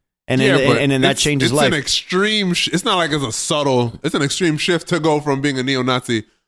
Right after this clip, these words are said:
Speaker 2: to, uh, a fucking pilgrim.
Speaker 1: Yeah. It, it is a big change, but, but I don't, I don't think it's out of the realm of possibility, though.
Speaker 2: And then, I, I don't know, the, the, the, the couple or whatever that were in charge of this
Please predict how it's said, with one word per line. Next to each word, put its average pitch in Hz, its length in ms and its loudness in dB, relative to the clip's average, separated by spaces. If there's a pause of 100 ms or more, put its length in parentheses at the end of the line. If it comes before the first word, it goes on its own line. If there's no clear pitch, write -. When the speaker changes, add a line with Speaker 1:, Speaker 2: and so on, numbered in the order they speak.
(180)
Speaker 2:
to, 135 260 2
uh, 110 220 0
a 110 40 -4
fucking 107 260 -6
pilgrim. 98 360 -4 (680)
Speaker 1:
Yeah. 123 220 0 (540)
It, 190 120 2
it 220 220 2
is 220 140 0
a 160 40 0
big 143 200 -2
change, 151 240 0
but, 156 180 0
but 143 120 0
I - 80 2
don't, 214 100 -2
I 202 80 2
don't 240 140 -2
think 208 120 0
it's 135 120 -2
out 156 160 2
of 135 60 0
the 127 80 2
realm 135 300 2
of 110 180 -4
possibility, 113 580 0
though. 95 180 -6 (260)
Speaker 2:
And 160 160 -12
then, 190 320 -4 (100)
I, 135 180 -6 (140)
I 143 120 -6
don't 117 140 -4
know, 107 120 -4
the, 107 260 -4
the, 113 1000 -2
the, 117 300 -6
the 110 120 -6
couple 175 360 -2
or 160 160 2
whatever 147 240 0
that 131 140 2
were 120 200 2
in 117 100 0
charge 151 380 0
of 143 180 -2
this 147 340 -4